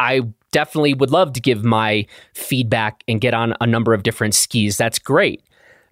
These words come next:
But I think because we do these long form reviews, and you, the other night, you were like, "I'm still intimidated by our reviews." And I was like, "Yeah, me too." Like, we're, because we're always trying to, like, level them up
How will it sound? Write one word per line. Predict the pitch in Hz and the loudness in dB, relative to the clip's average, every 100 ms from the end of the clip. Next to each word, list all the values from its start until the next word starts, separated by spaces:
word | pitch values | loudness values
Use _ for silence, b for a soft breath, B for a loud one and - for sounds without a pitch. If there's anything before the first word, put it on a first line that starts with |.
| b | b
But | 143 139 - _ _ _ _ _ _ | 0 2 -2 _ _ _ _ _ _
I | 139 147 | -2 -2
think | 139 - 247 175 151 - | -2 2 4 4 0 -4
because | 139 - 208 240 160 | -6 -2 2 2 2
we | 135 123 | 0 0
do | 117 | 2
these | 107 104 104 | 2 2 0
long | 98 101 104 | 0 0 0
form | 98 - 101 95 | -4 -4 -2 -2
reviews, | 90 98 92 90 120 147 - b b - | -4 -4 -4 -2 0 -2 -4 b b -4
and | 214 196 160 | -2 -2 -2
you, | 151 185 - _ | -2 -2 -2 _
the | 143 165 | 0 2
other | 165 | 4
night, | 127 147 175 101 | 2 0 0 -2
you | - 135 | -2 0
were | 127 | 2
like, | 123 110 - | 2 0 -2
"I'm | 156 285 | -2 0
still | - - 151 | 0 2 4
intimidated | 123 120 160 127 117 107 101 | 4 2 0 2 2 0 0
by | 113 110 | 0 2
our | 104 101 | 2 2
reviews." | 101 95 98 80 - - _ - | 0 -2 -2 -2 -4 -6 _ -6
And | 147 | -2
I | 160 | 0
was | 170 | 2
like, | 185 | 2
"Yeah, | 247 302 | 2 0
me | 175 247 | 2 -2
too." | - 269 349 95 - | 2 4 4 2 0
Like, | 147 151 | 0 2
we're, | 185 185 - | 2 0 -2
because | 196 - 208 | -2 2 2
we're | 190 | 2
always | - 190 202 208 - | 4 4 4 4 2
trying | - 180 196 | 0 0 2
to, | 160 | 2
like, | 147 127 | 2 0
level | 117 135 139 143 | 0 2 2 2
them | 123 113 | 2 0
up | - 131 - | 2 0 0